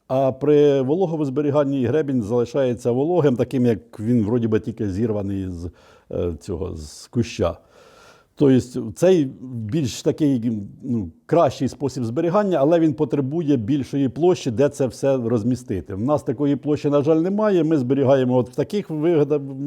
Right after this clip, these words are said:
в такому вигляді в ящиках. Ящик на ящик виставляємо таким стопкою і чудово все зберігається. Оце,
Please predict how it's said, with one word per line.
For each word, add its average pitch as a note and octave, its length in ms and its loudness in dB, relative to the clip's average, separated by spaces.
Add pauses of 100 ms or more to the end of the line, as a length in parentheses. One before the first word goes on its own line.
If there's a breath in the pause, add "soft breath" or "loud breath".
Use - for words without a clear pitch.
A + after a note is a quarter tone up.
(220)
в B2 40 -12
такому F3 320 2
вигляді D3+ 380 2
в C3+ 40 0
ящиках. C#3+ 560 -2 (220 loud breath)
Ящик F#3 380 2
на E3+ 100 0
ящик F#3 400 0
виставляємо D3+ 600 2
таким A#2+ 420 -4
стопкою C#3 720 -2
і C3 60 -4 (140)
чудово B2+ 320 -4
все G2+ 180 -6
зберігається. F#2+ 680 -6 (960 loud breath)
Оце, E3+ 280 4